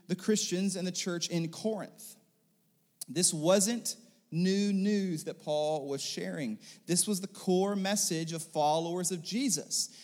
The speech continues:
that was circulating all throughout Jerusalem and now into the Gentile world.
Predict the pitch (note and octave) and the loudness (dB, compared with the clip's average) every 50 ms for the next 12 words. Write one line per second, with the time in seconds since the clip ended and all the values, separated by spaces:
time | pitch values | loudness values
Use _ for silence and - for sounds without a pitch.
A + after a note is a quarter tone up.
0 | - - - F3+ F3 F3 F3+ F3+ - - A3 A3 B3 A#3 - A#3+ A3 G3 D#3+ D3+ | -10 0 2 2 4 6 6 4 4 4 4 2 0 0 2 2 4 4 4 4
1 | D#3 F#3 F#3+ F#3 D#3+ E3+ F#3 G3+ G#3+ A3 A3+ A3 - - G3 G#3 A3 G#3 - D3 | 4 2 -2 -2 0 2 2 4 4 2 2 0 0 -2 -4 -2 -2 0 0 0
2 | D#3+ E3+ F3 E3 D#3 E3 D3 D#3 F#3 G#3 G#3 - F3 D#3+ E3 E3 D#3 D#3+ D#3 D#3 | 0 0 -2 -6 -6 -4 -4 -2 0 0 0 0 0 -2 -4 -2 -2 -2 0 0
3 | E3+ F#3 F#3+ E3 D3 D3+ D#3 - D#3+ D#3 E3 D#3 - C#3 C3+ C3+ - - B2 D3 | -2 -2 -2 -2 -4 -4 -2 -2 0 0 -2 -2 -2 -4 -4 -4 -6 -6 -6 -4
4 | E3 E3+ A3+ A3+ A3 G3+ A3+ A#3 D#3 A2 | -4 -4 -4 -6 -6 -4 -4 -4 -4 -6